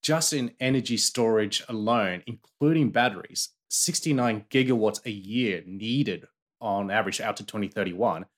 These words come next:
with a peak of a hundred thirty-nine gigawatts at some point in the mid-decade. And right now,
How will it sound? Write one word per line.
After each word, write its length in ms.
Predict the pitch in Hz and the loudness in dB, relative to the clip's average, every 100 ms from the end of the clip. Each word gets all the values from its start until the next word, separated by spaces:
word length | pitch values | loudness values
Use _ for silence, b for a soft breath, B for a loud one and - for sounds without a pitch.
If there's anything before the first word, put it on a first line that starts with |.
| _ _ _ | _ _ _
with 180 | 110 107 | -6 -6
a 20 | |
peak 240 | - 127 | -4 -2
of 80 | 104 | -2
a 60 | 98 | -2
hundred 320 | 113 110 101 | -2 -2 -2
thirty-nine 440 | 110 107 98 107 | -2 0 0 -2
gigawatts 460 | 101 113 113 87 - | -2 -2 0 0 -2
at 100 | 101 | -4
some 200 | - 101 | -4 -4
point 240 | - 92 | -6 -8
in 80 | 92 | -6
the 80 | 92 | -8
mid-decade. 520 | 92 87 104 101 - _ _ _ _ - | -8 -4 -4 -4 -6 _ _ _ _ -2
And 360 | 123 120 117 - _ - | 2 2 0 -6 _ -2
right 300 | 123 110 101 | 2 2 2
now, 380 | 120 214 247 | 2 2 0